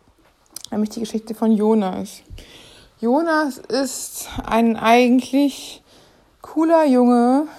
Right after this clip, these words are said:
und er dachte immer, er ist ein ganz normaler Junge, sein fast ganzes Leben lang, nur die anderen nicht.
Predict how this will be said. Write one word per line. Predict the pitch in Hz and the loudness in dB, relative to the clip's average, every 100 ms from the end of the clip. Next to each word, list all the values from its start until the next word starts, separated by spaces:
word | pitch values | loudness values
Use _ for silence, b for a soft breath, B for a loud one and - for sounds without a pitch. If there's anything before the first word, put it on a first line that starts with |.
| B B B B B B B B _ | B B B B B B B B _
und | - 240 233 | 0 0 2
er | 220 226 | 0 4
dachte | 240 240 - 311 | 4 4 -2 -2
immer, | 240 247 254 240 | 0 2 4 4
er | 226 | 2
ist | 226 - | -2 -4
ein | 233 220 | -4 0
ganz | 254 269 277 | 0 0 -2
normaler | 262 247 240 247 254 | 0 0 0 -2 -2
Junge, | 226 208 196 196 254 247 b b b b b - _ - | -2 -4 -6 -6 -8 -10 b b b b b -20 _ -12
sein | 208 208 226 226 220 233 226 B B 220 208 - - | -4 4 4 6 4 4 2 B B -4 -6 -12 -6
fast | 294 294 - - | -4 -4 -6 -4
ganzes | 226 233 247 240 226 | -2 -2 -4 -8 -4
Leben | 214 214 190 | -4 -4 -8
lang, | 180 196 247 339 - b b b b b b _ _ | -8 -4 -4 -6 -16 b b b b b b _ _
nur | 220 214 | -8 -6
die | 247 | -4
anderen | 262 254 208 - 196 | -2 -2 -2 -6 -8
nicht. | 208 208 - | -10 -12 -16